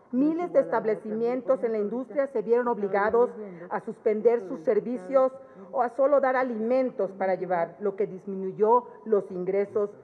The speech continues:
sustancialmente. La pandemia golpeó fuertemente al sector, siendo una de las industrias más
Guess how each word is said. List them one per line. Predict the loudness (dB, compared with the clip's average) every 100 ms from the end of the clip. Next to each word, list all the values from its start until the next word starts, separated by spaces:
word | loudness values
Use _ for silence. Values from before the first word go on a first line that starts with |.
| -20 -20 -18
sustancialmente. | -16 -6 -6 -4 -2 -2 -2 -6 -8 -12 -20 _ -20 -20 -12 -4
La | -2
pandemia | -2 0 0 2 2
golpeó | 2 4 4 4 2 -2
fuertemente | 2 2 0 0 2 2 2 0 -2 0
al | -2 -2
sector, | -6 -2 -2 0 -2 -12 -20 -16 0
siendo | 2 2 2
una | 2 4
de | 2
las | 0
industrias | -4 -6 -6 -2 0 0
más | -4 -2 -2